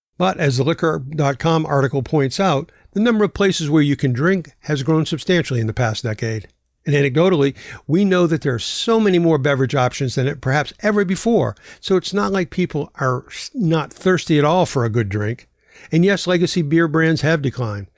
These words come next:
but much of that decline has been offset by craft beers, which, by the way, they, the distilleries and the breweries for craft beer, they seem to be sprouting up on nearly all corners of the universe these days. And certainly,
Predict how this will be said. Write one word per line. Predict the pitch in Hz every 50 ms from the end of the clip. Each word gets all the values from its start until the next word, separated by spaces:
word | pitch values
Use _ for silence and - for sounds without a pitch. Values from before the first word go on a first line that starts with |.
| - - - -
but | 180 185
much | 226 233 233 -
of | 190
that | 208 196 165
decline | 190 - - 180 170 170
has | 165 147
been | 135 160
offset | 151 143 143 135 - 156 139 139
by | 135 135
craft | 131 - - 151 147 143 - -
beers, | 202 208 165 107 101 - - _ _ _ - - - -
which, | - 139 - - 185 165 127 113 - -
by | 139 139 123
the | 123
way, | 135 151 165 151 120
they, | 120 147 170
the | 156 - - 190 170 151 143 131 127 127 123
distilleries | 117 120 127 - - 170 160 160 156 156 156 147 120
and | 135 135 131 127 127
the | 127 123
breweries | 113 113 143 156 160 151 143 131 -
for | - 127
craft | - - 156 139 131 120 -
beer, | - 165 160 143 - - - - - -
they | - 165
seem | 165 - 180 160 139
to | 123
be | 113 123
sprouting | - - - 147 135 131 135 131 131
up | 131 123 -
on | 139 127
nearly | 127 131 123 123 139 185 - _ _ _ _ _ _ _ _ _ _ -
all | 160 165 175 175
corners | 165 - 175 165 151 139 131 120
of | 139 123
the | 131
universe | 143 151 143 113 104 98 95 -
these | 143 123 110 110
days. | 120 113 113 - - - - _ _ _ _ _ _ _ _ _ _ _ _ _ _ -
And | 180 156 -
certainly, | - 180 185 185 185 175 180 185 165